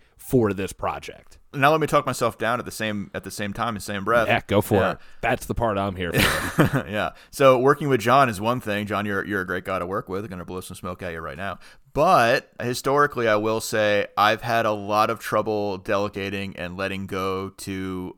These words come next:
Speaker 2: a lot of the interns that I've worked with.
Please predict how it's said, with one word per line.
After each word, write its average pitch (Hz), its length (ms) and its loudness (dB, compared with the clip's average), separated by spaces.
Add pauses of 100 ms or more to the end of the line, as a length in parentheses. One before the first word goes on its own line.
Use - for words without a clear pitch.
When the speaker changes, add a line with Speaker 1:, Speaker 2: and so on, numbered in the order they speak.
Speaker 2:
a 98 40 -2
lot 104 200 2
of 98 80 -8
the 107 160 -10
interns 95 800 -6
that 73 340 -4
I've 78 180 -6
worked 73 280 -10
with. 67 320 -14